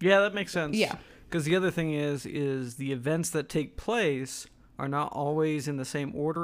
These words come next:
Speaker 1: or at the same
Speaker 2: Exactly.
Speaker 1: time.
Speaker 2: Exactly. So they're all sitting at the dinner table. It's, let's see, if we,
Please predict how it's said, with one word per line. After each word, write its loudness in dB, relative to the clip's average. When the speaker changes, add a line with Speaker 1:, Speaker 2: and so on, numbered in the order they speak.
Speaker 1:
or 0
at -4
the -8
same 2
Speaker 2:
Exactly. 2
Speaker 1:
time. -10
Speaker 2:
Exactly. -4
So 2
they're 4
all 6
sitting 2
at 2
the 0
dinner 0
table. 0
It's, 0
let's -6
see, -6
if -16
we, -6